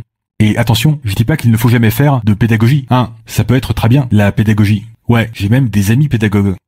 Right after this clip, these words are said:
Je dis juste qu'il faut être très suspicieux envers les injonctions à modérer ses revendications pour ne surtout pas risquer de braquer ou de radicaliser le camp d'en face.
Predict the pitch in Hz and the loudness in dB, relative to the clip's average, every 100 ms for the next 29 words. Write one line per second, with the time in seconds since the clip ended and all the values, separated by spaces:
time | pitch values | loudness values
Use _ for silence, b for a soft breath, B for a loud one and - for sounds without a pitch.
0 | _ - 101 110 107 160 - 113 110 107 | _ -2 0 0 2 0 0 -2 -2 0
1 | 123 151 - 147 - - 156 143 - 113 | 0 0 -4 -4 -2 -2 0 -2 -2 -2
2 | 113 127 - 110 127 113 107 117 110 - | 0 -2 0 0 2 2 0 0 0 0
3 | 127 147 104 107 135 127 127 143 113 110 | 0 0 0 2 2 2 0 0 0 0
4 | 113 110 110 - 139 151 _ - 123 113 | 0 0 0 0 -2 -2 _ 0 2 0
5 | - 180 - 151 156 120 - 143 160 101 | 0 -2 -2 0 0 0 0 -2 -2 0
6 | 110 98 104 143 - 147 147 101 110 104 | -2 0 -2 -2 0 -2 -2 0 0 2
7 | 131 117 127 104 123 147 98 98 127 110 | -2 0 0 0 0 0 0 0 2 0
8 | 98 98 - - | 0 -2 -4 -14